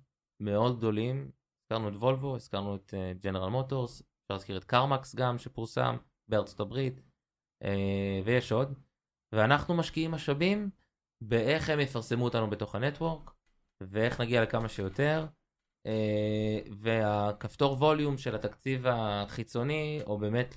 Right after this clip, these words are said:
פתאום לפתח קשר עם עוד יצרנית, הוא משתנה, גם בהתאם לקפסיטי שלנו, אה, אבל המיקס הוא לחלוטין, גם דברים סופר אולד סקול. בסוף, אה, אנשים של רכב, זה גריז ו-, ומברג,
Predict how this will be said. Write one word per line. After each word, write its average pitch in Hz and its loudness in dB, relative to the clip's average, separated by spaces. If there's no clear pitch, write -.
פתאום 127 2
לפתח - -2
קשר 120 -2
עם 117 -2
עוד 131 2
יצרנית, 117 0
הוא 120 -2
משתנה, 117 4
גם 123 6
בהתאם 120 2
לקפסיטי 107 -4
שלנו, 131 -2
אה, 104 4
אבל 107 4
המיקס 135 0
הוא 127 2
לחלוטין, 139 2
גם 117 2
דברים 113 0
סופר 147 0
אולד 123 4
סקול. 139 0
בסוף, 160 6
אה, 110 2
אנשים 107 -2
של 127 -2
רכב, 156 4
זה 127 0
גריז 139 2
ו-, 120 2
ומברג, 113 0